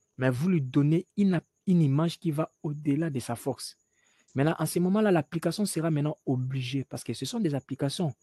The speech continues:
ce sont des programmes qui sont là pour respecter ce que l'utilisateur fait. L'application maintenant sera obligée maintenant de se soumettre maintenant à la volonté de cette image-là. Or, le fait de se soumettre à cette volonté-là, on va remarquer l'application va travailler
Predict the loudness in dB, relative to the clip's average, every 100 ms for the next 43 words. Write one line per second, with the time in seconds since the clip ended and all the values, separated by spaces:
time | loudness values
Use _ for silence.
0 | -12 -4 -2 2 2 0 0 0 0 -2
1 | -4 -4 -4 -4 -6 -8 _ 0 0 0
2 | -2 0 0 0 -4 _ _ _ -2 0
3 | 2 0 0 0 0 -2 -4 -6 -6 _
4 | _ _ _ _ -6 -4 0 0 2 4
5 | 4 2 0 2 2 0 -4 0 0 2
6 | 2 2 0 -4 _ _ -4 -2 -2 -4
7 | -4 -2 0 2 0 0 0 2 2 0
8 | -2 -2 -2 0 0 -2 _ _ -4 -2
9 | -2 -2 -6 -4 -4 -8 -8 _ _ _
10 | 0 2 2 0 0 0 -2 -2 0 0
11 | -2 -6 -8 -4 -4 -2 0 0 0 -6
12 | _ _ _ _ -4 2 2 2 -2 -2
13 | -2 2 0 0 -2 -2 -2 -2 -4 -2
14 | 0 0